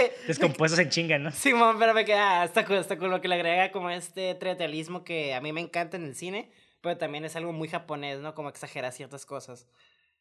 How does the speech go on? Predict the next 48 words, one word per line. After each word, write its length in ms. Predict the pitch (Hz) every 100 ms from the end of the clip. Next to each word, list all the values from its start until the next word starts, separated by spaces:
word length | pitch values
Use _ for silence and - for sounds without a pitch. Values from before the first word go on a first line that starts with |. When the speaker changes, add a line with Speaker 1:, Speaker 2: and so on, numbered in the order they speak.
| _ _ -
Speaker 1:
Como 180 | 190 196
también 240 | 180 165
para 180 | 202 214
Speaker 2:
Sí. 80 | 151
Speaker 1:
agregar 260 | 160 151
esta 160 | 160 196
emoción 300 | 180 139 160
de 80 | 160
que 140 | 151
el 100 | 139
vato 280 | 110 151 190
se 160 | 226 -
cayó, 500 | 117 117 151 240 - _ _ _ _ _ _ -
que 80 |
también 240 | 180 180 220
está 200 | 247 254
cura 160 | 277
de 60 | 277
las 160 | 220 -
tomas 240 | 180 233
cuando 160 | 277 226
se 160 | 180
caen 180 | - 147
los 140 | 214
vatos, 400 | 160 175 - 226
¿no? 320 | 165 185 415 - _ _ _ _ _ _ _ _ _ _ - - _
Speaker 2:
Sí, 180 | - 143
está 160 | 135
bien 100 | 135
perras. 240 | 127 120 117
Speaker 1:
Cuando 180 | 185
se 140 | 170 160
caen 200 | 156 170
en 40 |
Speaker 2:
Sí, 60 | 226
Speaker 1:
la 60 | 196
Speaker 2:
como 340 | 170 170 147 -
Speaker 1:
Ajá. 320 | 135 135 135 - _ _ _ _ _ -
Speaker 2:
que 100 | 135
se 100 | 143
ve 140 | 139
como 180 | 135 175
desde 160 | 147 135
abajo, 340 | 131 151 151
¿no? 180 | 131 151
Speaker 1:
Simón. 500 | 170 190 180 170 120 127
Speaker 2:
En, 60 |
en, 480 | 123 120 117 113 113